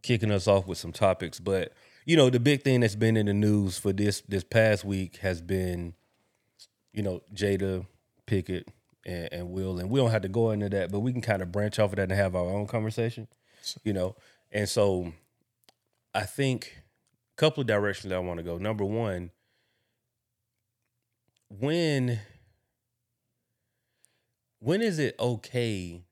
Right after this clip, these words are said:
Speaker 1: to make your relationship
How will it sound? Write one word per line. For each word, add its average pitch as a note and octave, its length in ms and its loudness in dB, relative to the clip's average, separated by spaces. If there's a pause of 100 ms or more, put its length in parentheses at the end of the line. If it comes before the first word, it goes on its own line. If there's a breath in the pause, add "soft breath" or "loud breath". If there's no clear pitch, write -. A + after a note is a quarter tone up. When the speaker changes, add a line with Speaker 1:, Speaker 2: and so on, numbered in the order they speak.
(680)
Speaker 1:
to F#2 760 -4 (1400)
make G2+ 320 -4
your G2+ 160 -2
relationship F2+ 1080 -8